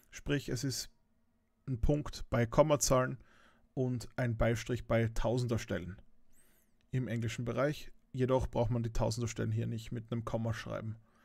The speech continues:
Das ist dann zumindest das gut. Dann haben wir hier fünf Grad gedreht. Ja, das habe ich einfach rauskopiert. Das muss jetzt nicht unbedingt fünf Grad sein. Es kann irgendwas sein.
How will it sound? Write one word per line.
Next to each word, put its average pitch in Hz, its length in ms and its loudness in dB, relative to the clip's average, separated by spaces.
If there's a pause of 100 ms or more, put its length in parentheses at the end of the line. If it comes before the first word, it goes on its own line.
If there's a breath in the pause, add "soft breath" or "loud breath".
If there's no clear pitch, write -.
(960 soft breath)
Das 98 240 -6
ist 107 200 -10
dann 113 260 -6 (560)
zumindest 120 680 -6 (180)
das - 220 -6
gut. - 220 -16 (500 loud breath)
Dann 170 160 4
haben 175 120 4
wir 165 100 2
hier 143 240 2
fünf - 460 -2 (260)
Grad 123 520 2
gedreht. 131 600 0 (640 soft breath)
Ja, 123 320 4 (240)
das - 120 -4
habe 131 100 0
ich 143 100 -4
einfach 127 280 -2
rauskopiert. 127 640 4
Das 117 140 -2
muss 131 160 2
jetzt 120 160 -4
nicht 123 220 -8
unbedingt 131 440 -2
fünf 131 240 -4
Grad 120 240 0
sein. 123 100 -2
Es 113 120 -2
kann 123 160 -2
irgendwas 131 480 0
sein. 117 320 -2